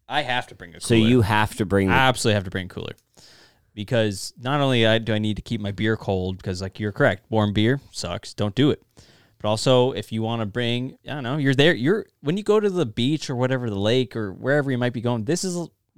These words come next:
Speaker 1: in my mind, this is at least half of a day. So you're gonna need to bring your snacks. That means you gotta put whatever you need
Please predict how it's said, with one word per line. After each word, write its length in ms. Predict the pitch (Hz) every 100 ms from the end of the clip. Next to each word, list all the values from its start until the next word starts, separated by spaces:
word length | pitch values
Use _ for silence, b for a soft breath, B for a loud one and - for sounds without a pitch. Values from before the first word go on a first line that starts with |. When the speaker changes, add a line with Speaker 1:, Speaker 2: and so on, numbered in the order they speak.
| 120
Speaker 1:
in 100 | 123
my 160 | 127
mind, 300 | 143 139 135
this 180 | 127 -
is 100 | 139
at 120 | 131
least 280 | 107 123 120
half 280 | - 101 -
of 120 | 95 90
a 60 |
day. 320 | 87 76 - _ _ _ _ _ _
So 100 | 107
you're 100 | 123
gonna 140 | 151
need 180 | 143 143
to 60 | 110
bring 160 | 127
your 80 | 123
snacks. 500 | 113 113 110 104 -
That 100 | 113
means 200 | 110 110 104
you 40 |
gotta 200 | 107 104
put 360 | - 117 101 _ _ _ _
whatever 380 | 104 117 135 139
you 300 | 131 123 120
need 340 | 120 120 117